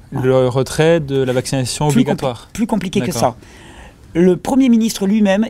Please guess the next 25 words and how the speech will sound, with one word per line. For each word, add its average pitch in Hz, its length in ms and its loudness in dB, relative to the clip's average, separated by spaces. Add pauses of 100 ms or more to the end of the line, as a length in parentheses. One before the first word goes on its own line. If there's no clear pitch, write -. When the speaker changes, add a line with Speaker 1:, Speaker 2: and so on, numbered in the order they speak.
Speaker 1:
était 160 240 -6
connu 214 440 0
comme 165 300 -4
un 147 140 0
anti-vaccination. 143 840 -4 (360)
Speaker 2:
Ok. 123 200 -12
Speaker 1:
Malgré 196 440 2
ça, 143 300 -2 (800)
la 160 100 2
vaccination 170 480 -2
a 156 40 0
été 143 160 -4
généralisée. 127 540 -4 (120)
Speaker 2:
Ok. 113 200 -12 (880)
Speaker 1:
Ce - 80 -16
qui 220 120 2
veut 240 100 4
dire 254 200 2
que 220 280 0
ce 190 160 -2
sont 202 160 -2
des 180 120 2
politiques 185 480 -4
qui - 120 -8
sont 175 360 2